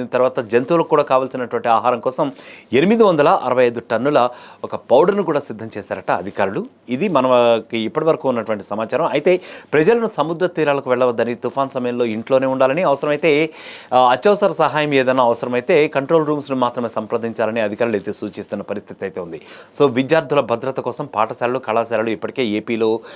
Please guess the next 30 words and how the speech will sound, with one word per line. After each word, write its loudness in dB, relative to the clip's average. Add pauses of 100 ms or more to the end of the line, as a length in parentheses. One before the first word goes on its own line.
(160)
ప్రస్తుతానికి 0
మూసివేశారు. 0
ఎప్పుడు -4
మళ్ళీ 0
తెరుస్తాం -2
అనేది -2
ఇంకా -2
అనౌన్స్ -6
అయితే -2
అఫీషియల్‌గా -4 (100)
చేయలేదు. -2 (360)
So, 4
రవాణా 4
వ్యవస్థ 2
కూడా 0
కొన్ని 2
రోజుల 4
పాటు -2 (440)
ప్రభావితం 2
అవుతానే 2
వస్తూ 0
ఉంది. -2
So, -2
ముఖ్యంగా -2
అక్కడికి -6
ప్లేన్స్ -4
కూడా 2
రద్దయిన 0
పరిస్థితి -8
ఉంది, -6